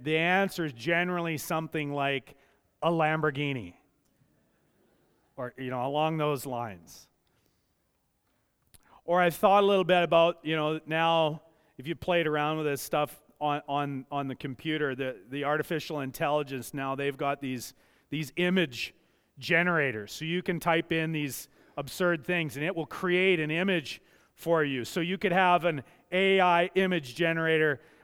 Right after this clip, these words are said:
of a dog with the face of a man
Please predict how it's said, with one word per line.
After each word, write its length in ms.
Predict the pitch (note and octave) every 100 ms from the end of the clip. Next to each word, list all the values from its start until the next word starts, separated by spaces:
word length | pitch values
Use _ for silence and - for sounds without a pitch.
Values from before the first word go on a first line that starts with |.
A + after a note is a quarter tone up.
| -
of 340 | D3+ D3+ C3+ - -
a 100 | D#3
dog 640 | D3+ E3+ E3 E3+ E3 E3 A#2+ - _ D3
with 120 | D3+
the 80 | D#3
face 420 | F#3+ E3+ E3 E3+
of 100 | D#3+
a 40 |
man 560 | E3 D#3 D#3 D3+ D3+